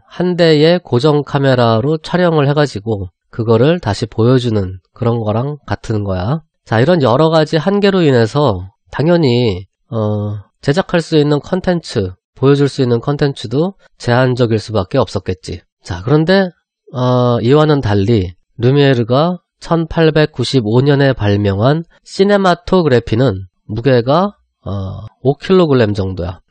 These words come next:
노트북이지, 노트북. 어, 조금 무거운 노트북. 에디슨의 촬영기인 블랙 마리아 무게의, 어, 백분의 일 정도밖에 안 된다고 그래.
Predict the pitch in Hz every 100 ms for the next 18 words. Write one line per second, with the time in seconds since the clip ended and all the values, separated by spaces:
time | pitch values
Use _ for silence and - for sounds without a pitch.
0 | _ 127 135 175 151 131 135 151 _ 117
1 | 107 - 98 98 139 _ _ 110 98 101
2 | 107 98 110 101 110 127 120 104 - 101
3 | 123 160 _ _ - 123 180 - 180 170
4 | 165 160 160 - 175 170 156 151 147 139
5 | 123 135 139 135 127 123 120 123 120 104
6 | 101 110 104 131 104 87 101 101 _ -
7 | 95 92 - 107 151 160 139 113 135 147
8 | 135 123 - 110 98 98 95 95 90 92